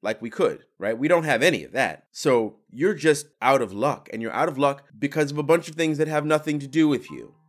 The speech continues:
Down to even the decision to build this country around cars, right? That was a deliberate choice. And it was a choice that was decided, of course, by lobbyists and people who have a vested interest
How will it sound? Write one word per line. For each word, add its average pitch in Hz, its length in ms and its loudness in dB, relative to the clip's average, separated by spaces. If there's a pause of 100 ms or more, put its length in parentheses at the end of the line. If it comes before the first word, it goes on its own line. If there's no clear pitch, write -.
(220)
Down 185 280 4
to 175 100 -12
even 180 240 -8
the 175 80 -6
decision 170 480 -8
to 160 280 -10 (280)
build 147 540 6 (160)
this 147 280 -6
country 147 600 -2 (120)
around 143 460 0
cars, - 760 -2
right? 147 280 0
That 208 160 4
was 185 140 4
a 143 80 6
deliberate 143 720 0
choice. - 680 -2 (120)
And 139 160 2
it 139 80 -4
was 147 120 -4
a 143 60 0
choice 151 320 0
that 135 140 0
was 123 120 -6
decided, 113 560 0
of 110 100 -10
course, - 560 -2
by 104 560 2
lobbyists 117 840 -2
and 107 320 -4
people 113 540 -4 (240)
who 117 460 -2
have 131 200 -4
a 127 60 -4
vested 135 400 -2
interest 165 480 -2